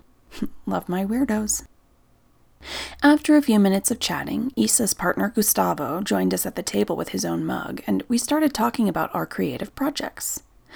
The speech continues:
Gus is an actor and a writer, and is always working on something interesting. He was involved in a few local projects at the time, and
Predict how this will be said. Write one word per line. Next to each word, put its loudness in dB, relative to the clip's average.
Gus 4
is 4
an 0
actor 0
and 2
a 0
writer, -4
and -2
is 0
always 6
working -2
on -8
something 2
interesting. -2
He 6
was 6
involved 4
in 2
a 0
few -2
local 2
projects -4
at -12
the -10
time, -6
and -2